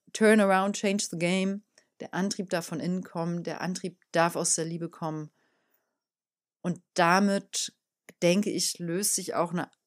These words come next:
Anhaftung automatisch auf, ja? Wenn wir zu unserem Herzen gehen und da hinschauen, was das braucht, was das will. Und wenn wir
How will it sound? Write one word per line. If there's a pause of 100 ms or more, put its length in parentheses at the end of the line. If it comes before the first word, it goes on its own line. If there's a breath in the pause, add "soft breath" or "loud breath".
(140)
Anhaftung
automatisch (260)
auf, (240)
ja? (320 soft breath)
Wenn
wir
zu
unserem
Herzen
gehen (160)
und
da
hinschauen, (120)
was
das
braucht,
was
das
will. (500 soft breath)
Und
wenn
wir